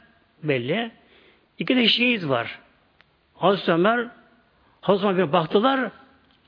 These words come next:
anlar bunlar şehit olacak onlar. Anladılar. Yani Mekke-i Mükerreme emin belde orası. Yalnız adı cemaatimiz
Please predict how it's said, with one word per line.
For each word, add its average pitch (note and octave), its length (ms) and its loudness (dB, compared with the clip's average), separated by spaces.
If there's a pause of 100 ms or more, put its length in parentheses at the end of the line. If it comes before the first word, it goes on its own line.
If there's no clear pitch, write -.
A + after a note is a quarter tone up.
anlar G3+ 300 0
bunlar G3+ 160 2
şehit F3+ 240 2
olacak C3 220 0
onlar. A#2 280 -4 (1120)
Anladılar. C3 540 -2 (600)
Yani F3 200 2
Mekke-i A#3 300 0
Mükerreme G#3 720 0 (480)
emin G3+ 420 0
belde D#3+ 480 0 (480)
orası. - 360 -14 (2750)
Yalnız G3+ 520 0 (280)
adı E3 200 0
cemaatimiz D3 680 -2